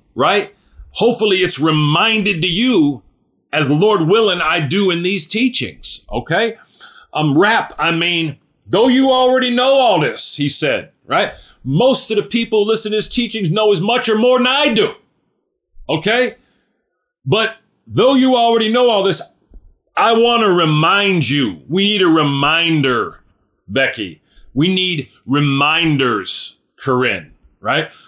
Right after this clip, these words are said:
We need to be reminded, Auntie Jackie. Hmm. We need to be reminded, Chris. And Jude here is gonna remind us,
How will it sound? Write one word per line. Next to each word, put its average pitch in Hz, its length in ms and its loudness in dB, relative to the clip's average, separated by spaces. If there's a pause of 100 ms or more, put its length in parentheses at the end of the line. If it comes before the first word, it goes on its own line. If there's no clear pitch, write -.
(240)
We 170 160 0
need 196 220 0
to 160 100 0
be 170 160 -4
reminded, 147 800 0
Auntie 113 300 -2
Jackie. 98 580 -6 (1200)
Hmm. 117 220 -2 (300)
We 143 120 0
need 165 120 0
to 156 60 -2
be 175 120 -2
reminded, 151 1120 0 (200)
Chris. - 600 -6 (920)
And 135 160 -2
Jude 185 300 -2
here 185 220 2
is 151 140 -2
gonna 165 260 0
remind 151 720 0
us, - 640 -4